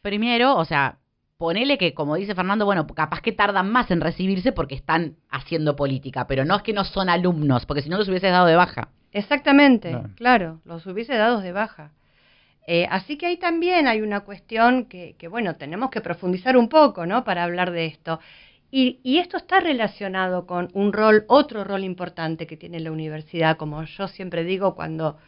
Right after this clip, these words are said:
Speaker 2: en la ceremonia de entrega de, de diplomas. No es solo nuestra obligación formar a los mejores profesionales en las disciplinas específicas,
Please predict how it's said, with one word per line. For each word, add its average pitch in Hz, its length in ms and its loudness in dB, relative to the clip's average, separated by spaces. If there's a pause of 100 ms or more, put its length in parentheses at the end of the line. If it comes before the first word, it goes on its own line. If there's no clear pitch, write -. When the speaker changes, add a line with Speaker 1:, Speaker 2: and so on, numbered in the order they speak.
(240)
Speaker 2:
en 156 140 -6
la 156 100 4
ceremonia 180 560 4
de 170 100 4
entrega 170 460 4
de, 151 340 0
de 151 140 -4
diplomas. 160 600 2 (680)
No 233 160 0
es 339 180 0
solo 180 380 4
nuestra 175 340 0
obligación 165 560 -2
formar 165 380 0
a 170 40 4
los 160 140 2
mejores 170 400 -4
profesionales 170 800 -2 (120)
en 165 200 -2
las 151 160 -6
disciplinas 170 800 -2
específicas, 156 720 -10